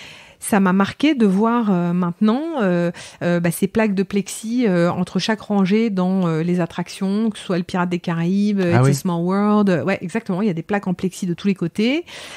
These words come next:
Speaker 1: euh, dans les queues, dans les files d'attente, euh,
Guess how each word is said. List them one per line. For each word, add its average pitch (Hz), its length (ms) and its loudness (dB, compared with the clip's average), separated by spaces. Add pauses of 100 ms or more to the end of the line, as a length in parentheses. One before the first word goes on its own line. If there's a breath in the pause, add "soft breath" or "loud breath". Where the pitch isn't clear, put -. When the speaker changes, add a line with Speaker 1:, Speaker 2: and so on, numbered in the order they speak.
(160 loud breath)
Speaker 1:
euh, 170 960 0
dans 196 260 2
les 214 160 0
queues, 254 460 2
dans 247 100 0
les 190 120 2
files 202 240 -6
d'attente, 226 680 -4
euh, 185 320 -6